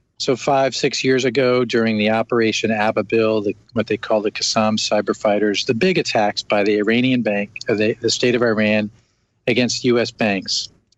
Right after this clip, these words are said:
the big ddos attacks from two thousand twelve and two thousand thirteen. You know, ddos was a very rare thing against banks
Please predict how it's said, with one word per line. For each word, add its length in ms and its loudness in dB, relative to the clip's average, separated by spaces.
the 100 0
big 240 -2
ddos 460 0
attacks 420 -2
from 160 -8
two 160 -4
thousand 380 -2
twelve 420 0
and 80 -10
two 160 -4
thousand 420 -2
thirteen. 560 -2
You 60 4
know, 80 2
ddos 420 0
was 140 0
a 220 0
very 260 2
rare 340 2
thing 320 -2
against 380 -4
banks 560 -2